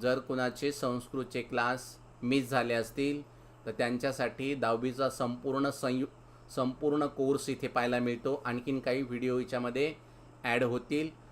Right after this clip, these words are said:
आणि संयुक्तसाठी कोणी जर असेल तर त्यांच्यासाठी सुद्धा एकूण दहा, यामध्ये पण इकडे किंमत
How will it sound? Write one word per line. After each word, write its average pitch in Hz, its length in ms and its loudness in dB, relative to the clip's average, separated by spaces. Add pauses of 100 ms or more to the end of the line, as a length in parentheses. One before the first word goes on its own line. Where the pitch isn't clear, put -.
(200)
आणि 131 200 2
संयुक्तसाठी 160 840 0
कोणी 135 260 2
जर 131 160 4
असेल 139 420 2
तर 139 60 0
त्यांच्यासाठी 123 680 0
सुद्धा 127 560 0
एकूण 120 320 -2
दहा, 113 320 0 (340)
यामध्ये 123 360 4
पण 104 220 -2 (380)
इकडे 151 240 2
किंमत 151 300 2